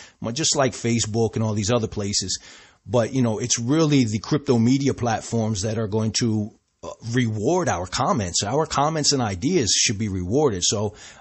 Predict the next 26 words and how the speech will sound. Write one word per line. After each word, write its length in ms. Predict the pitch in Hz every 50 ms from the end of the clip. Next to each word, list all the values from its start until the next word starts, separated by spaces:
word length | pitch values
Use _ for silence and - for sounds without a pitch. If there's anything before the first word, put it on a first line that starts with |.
| -
I 120 | - 107 110
enjoy 400 | 113 113 110 101 117 139 139 131
interacting 680 | 127 123 113 - - - 117 117 - - 123 117 110
with 160 | 110 101 -
him. 120 | 131 117 107
My 120 | 123 139
man, 320 | 156 185 175 170 156 131 - -
A 160 | 175 175 170
D 120 | 156 170 151
Torrent, 520 | - - 185 175 170 185 180 185 175 73
A 120 | 92 110
D 140 | 113 117 110
Torrent 340 | - - 147 139 135 123 107
is 140 | 104 - -
still, 220 | - - 127 127
is 180 | 113 120 117 113
pumping 340 | - - 190 208 - 170 160
out 140 | 147 131
a 60 | 123 131
lot 160 | 123 120 117
of 60 | 90
videos 380 | 107 90 92 117 123 120 107 95
lately. 440 | 104 107 104 90 85 95 95 95
Is, 180 | 95 95 98 104
there's 240 | 104 120 120 120 110
a, 100 | 104